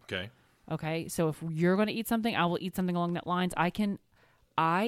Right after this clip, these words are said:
Speaker 2: am very, very adaptable. I can, like, I literally don't care where we eat because in my head I have something to go to anywhere on the menu. Okay.
Speaker 1: Mm-hmm.
Speaker 2: There's rarely a time that I, I don't, I don't care. I'll eat whatever.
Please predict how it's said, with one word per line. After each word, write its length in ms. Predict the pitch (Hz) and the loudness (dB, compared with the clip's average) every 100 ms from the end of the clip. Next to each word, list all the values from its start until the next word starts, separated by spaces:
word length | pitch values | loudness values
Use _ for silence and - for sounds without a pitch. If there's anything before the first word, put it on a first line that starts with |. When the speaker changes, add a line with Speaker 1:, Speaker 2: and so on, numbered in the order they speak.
| - | 0
Speaker 2:
am 140 | 226 | -2
very, 760 | 165 156 139 185 175 147 - - - | -2 -4 2 4 4 0 -6 -12 -8
very 340 | 156 165 160 | -2 0 0
adaptable. 580 | 160 151 151 143 - - - - _ _ _ _ _ _ _ 143 | 0 -2 -2 -6 -6 -8 -12 -20 _ _ _ _ _ _ _ -4
I 120 | 165 | -2
can, 560 | - 196 190 185 180 - _ _ - | 2 4 4 2 -2 -6 _ _ -8
like, 220 | 165 - _ - | -8 -8 _ -6
I 160 | 147 165 | -2 0
literally 360 | 165 175 180 | 0 2 2
don't 140 | 175 - | 0 -2
care 180 | 196 180 | -2 -2
where 140 | 185 | -2
we 100 | 202 | -2
eat 240 | 220 254 - | -4 -6 -8
because 300 | - 160 - | -4 -4 -4
in 160 | 170 | -4
my 100 | 190 | -4
head 300 | 175 208 214 - | -2 0 0 -2
I 40 | |
have 180 | 160 165 | -4 -4
something 300 | - 175 180 | -6 -6 -6
to 60 | 160 | -4
go 160 | 185 185 | -2 -2
to 680 | - 208 208 208 208 208 - | -4 -4 -4 -4 -4 -6 -4
anywhere 400 | 202 202 202 202 | -4 -2 0 0
on 120 | 202 196 | -2 -2
the 60 | |
menu. 340 | 180 160 - - _ _ - | -4 -4 -8 -16 _ _ -8
Okay. 280 | 160 220 - _ 117 | -6 -6 -10 _ -14
Speaker 1:
Mm-hmm. 180 | 101 151 - | -12 -12 -12
Speaker 2:
There's 220 | - 147 147 | -8 -6 -2
rarely 360 | 165 185 196 | 0 0 0
a 40 | 196 | -2
time 240 | 190 180 | -2 -2
that 100 | 170 | -2
I, 140 | 165 147 _ - 156 202 | -4 -6 _ -4 -2 -2
I 40 | |
don't, 300 | 202 196 - - - | -4 -6 -12 -20 -12
I 100 | 151 | -10
don't 120 | 190 | -8
care. 260 | 165 190 160 _ _ - | -10 -12 -14 _ _ -4
I'll 160 | 185 220 | -2 -2
eat 80 | |
whatever. 460 | 147 135 160 - | -4 -4 -6 -6